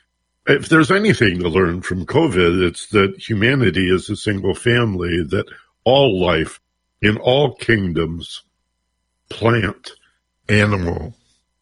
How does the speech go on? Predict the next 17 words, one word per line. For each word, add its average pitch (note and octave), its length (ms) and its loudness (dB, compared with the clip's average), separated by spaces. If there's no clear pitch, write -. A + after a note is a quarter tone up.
human, G2+ 760 0
yes, A2+ 420 0
even A2 340 0
the G2+ 100 0
mineral G#2+ 520 2
kingdom F#2 600 -2
is F#2 200 -4
part A2+ 280 2
of F2+ 100 -2
one A2 400 0
whole A2+ 580 2
thing G2 540 -2
working G2 560 -4
together. E2+ 640 -2
That - 400 0
can A2 360 2
help A2+ 440 0